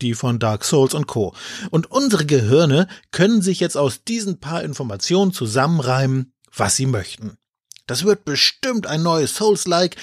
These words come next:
eine ganz neue I P mit einer bestimmt unglaublich guten Geschichte, weil ja George R R Martin.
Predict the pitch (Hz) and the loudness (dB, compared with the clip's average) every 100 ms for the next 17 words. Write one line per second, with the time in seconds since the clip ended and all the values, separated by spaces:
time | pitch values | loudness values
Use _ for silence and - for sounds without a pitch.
0 | - - 113 110 135 165 - 139 143 113 | -18 -8 -6 -4 -2 -2 -2 0 0 0
1 | 131 127 - 220 202 - - 147 131 143 | -2 -2 -2 0 0 -4 -10 -8 -6 -4
2 | 147 165 156 - 226 208 - _ _ - | -2 -2 0 0 0 0 -4 _ _ -2
3 | 202 196 160 156 156 147 151 131 - 208 | 0 2 2 2 0 0 -2 -2 -4 -4
4 | 185 147 127 113 - 180 185 120 110 120 | -2 -4 -4 0 2 2 0 -2 -2 0
5 | 117 120 123 117 - 135 135 143 170 214 | -2 -2 -2 -4 -4 0 0 2 2 2
6 | 160 | 0